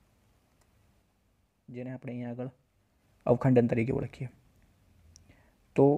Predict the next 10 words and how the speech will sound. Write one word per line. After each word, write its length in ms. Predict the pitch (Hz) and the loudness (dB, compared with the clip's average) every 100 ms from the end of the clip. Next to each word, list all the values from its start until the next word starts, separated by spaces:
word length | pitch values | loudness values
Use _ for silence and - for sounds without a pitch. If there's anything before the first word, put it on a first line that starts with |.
| - | -2
અવખંડન 500 | 131 127 151 143 143 | -4 -2 0 4 4
ફ્રેગમેન્ટેશન 600 | - 127 139 135 127 135 | 2 2 2 2 0 -2
તરીકે 260 | 127 127 127 | -2 0 0
ઓળખાય. 340 | 120 - 127 135 - _ _ _ _ _ _ _ - | 0 -2 -4 -6 -14 _ _ _ _ _ _ _ -2
પ્રજનનની 420 | 123 131 135 131 | 0 2 2 2
આ 60 | |
જે 100 | 127 | 2
પદ્ધતિ 420 | 123 131 127 123 123 | 2 0 2 2 2
જે 140 | 120 | 0
છે 180 | - | -2